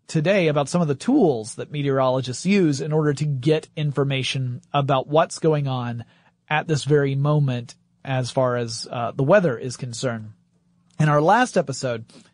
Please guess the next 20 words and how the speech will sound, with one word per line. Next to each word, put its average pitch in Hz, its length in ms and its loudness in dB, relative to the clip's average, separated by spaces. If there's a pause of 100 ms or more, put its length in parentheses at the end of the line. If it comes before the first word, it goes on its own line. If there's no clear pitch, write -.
(300)
we 190 140 4
covered 202 280 4
the 175 80 2
basics 160 400 2
of 139 100 0
how 147 320 4
weather 139 540 2
works. 135 580 -2
So - 180 -6
that 247 180 0
meant 202 180 2
it 180 60 4
was 160 140 4
more 160 180 6
of 143 80 0
a 143 60 0
science-based 127 1200 -6
show, 123 400 0
less 147 360 2
technology, 139 880 -2